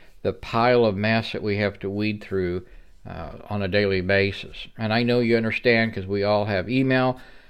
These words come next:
and there's really nothing free. We might have a free email account, but somebody's paying for it, and it's advertisers. So,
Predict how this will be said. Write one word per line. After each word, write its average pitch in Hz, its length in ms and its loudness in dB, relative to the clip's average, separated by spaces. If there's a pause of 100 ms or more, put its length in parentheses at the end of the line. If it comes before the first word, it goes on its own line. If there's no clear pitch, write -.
(400)
and 135 160 0
there's 175 200 2
really 277 240 2
nothing 156 380 4
free. 120 500 4
We 117 160 0
might 120 180 -4
have 120 200 -2
a 95 100 -2
free 123 680 -2
email 104 260 0
account, 90 420 -6
but 71 120 -12
somebody's 131 480 -2
paying 101 320 -2
for 95 300 -2
it, 101 80 -8
and 104 160 -2
it's 104 160 -6
advertisers. 92 880 -4 (200)
So, 104 240 -4